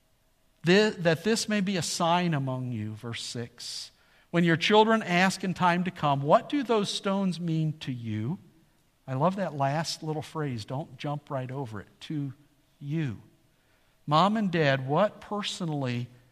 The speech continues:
has God done for you? "Then you shall tell them that the waters of the Jordan were cut off before the ark of the covenant of the Lord. When it passed over Jordan,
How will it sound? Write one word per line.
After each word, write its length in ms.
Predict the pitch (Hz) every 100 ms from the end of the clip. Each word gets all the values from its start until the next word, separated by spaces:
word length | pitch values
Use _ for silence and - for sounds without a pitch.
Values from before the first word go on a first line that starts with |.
| _
has 200 | - 123
God 380 | - 147 147 127
done 420 | 139 123 113 113 - _ _ _ _ _
for 200 | - 131
you? 340 | 123 110 110 - _ _ _ _ _ _ - -
"Then 200 | 202 196
you 140 | 196 240
shall 240 | 262 202
tell 300 | - 220 254
them 180 | 196 175
that 140 | 180
the 60 | 180
waters 540 | 175 185 226 226 202
of 100 | 190
the 80 | 175
Jordan 460 | 160 190 220 214 165
were 120 | 170
cut 300 | - 214 208
off 320 | 208 226 -
before 320 | 175 - 208
the 140 | 202 196
ark 260 | 202 208
of 80 | 202
the 80 | 170
covenant 460 | - 202 226 220 196
of 100 | 180
the 80 |
Lord. 440 | 185 214 262 247 - _ _ _ - - -
When 140 | 180
it 100 | 143
passed 360 | 220 220 220 240
over 220 | 214 220
Jordan, 440 | 185 214 233 202